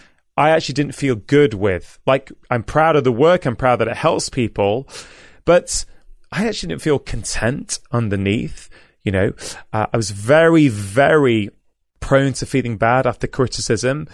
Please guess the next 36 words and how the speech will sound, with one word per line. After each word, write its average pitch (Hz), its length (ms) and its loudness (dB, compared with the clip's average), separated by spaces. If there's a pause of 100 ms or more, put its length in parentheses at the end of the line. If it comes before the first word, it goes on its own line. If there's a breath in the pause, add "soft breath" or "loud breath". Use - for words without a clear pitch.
(220 loud breath)
which 127 160 -2
I've 110 160 2
learned 139 320 2
comes 120 280 -4
from 110 180 -4
a 110 40 -4
feeling 113 320 -4
of 98 140 -8
deep 123 240 -4
insecurity. 120 840 -2
If - 140 -4
you 131 120 2
are 120 80 2
truly 139 400 -4
secure 131 600 0
in 120 140 -4
who 123 340 -4
you 113 280 -2
are 123 240 0
and 110 100 -6
what 120 160 -4
you're 117 160 -2
doing, 120 400 -2 (420 loud breath)
actually 151 280 0
the 151 100 2
words 147 300 4
of 117 100 -2
other 131 120 2
people 147 320 -2 (120)
don't 123 500 0
really 131 380 4
bother 123 320 2
you 113 100 -2
that 113 180 0
much. 127 360 -2
The, 120 160 2